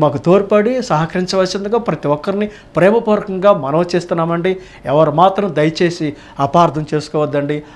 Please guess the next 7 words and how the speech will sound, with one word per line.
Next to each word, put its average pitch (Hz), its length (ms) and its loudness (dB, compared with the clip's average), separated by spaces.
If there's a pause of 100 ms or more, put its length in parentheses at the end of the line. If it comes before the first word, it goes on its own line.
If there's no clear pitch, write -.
అబద్ధంను 196 520 2
త్రోసివేయపాకండి. 139 1080 -6 (320)
ప్రతి, 180 360 0 (720)
ప్రతి 208 460 4
ఒక్క 202 160 -4
ప్రార్థన 202 480 0
మందిరంలో 147 540 -2